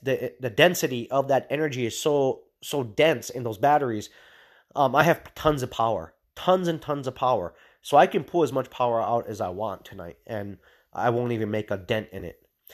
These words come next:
And then tomorrow morning when the sun comes up, it's gonna be a rinse and repeat process. Tomorrow when the sun comes up,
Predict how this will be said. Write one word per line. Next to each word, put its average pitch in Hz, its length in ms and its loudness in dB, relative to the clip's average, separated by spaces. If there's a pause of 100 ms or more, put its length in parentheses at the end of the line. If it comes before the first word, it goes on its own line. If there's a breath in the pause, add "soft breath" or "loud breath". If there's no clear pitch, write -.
(220 loud breath)
And 139 120 6
then 135 120 0
tomorrow 120 360 0
morning 139 340 0
when 117 120 -2
the 104 60 -6
sun 107 280 -4
comes 117 280 -4
up, 165 300 4 (260 soft breath)
it's - 140 -8
gonna 147 220 0
be 143 160 -2
a 127 80 2
rinse 147 340 -2
and 160 100 -4
repeat 147 440 -8
process. 160 420 0
Tomorrow 120 320 0
when 127 80 0
the 110 80 -4
sun 143 240 -2
comes 147 300 -2
up, 240 360 2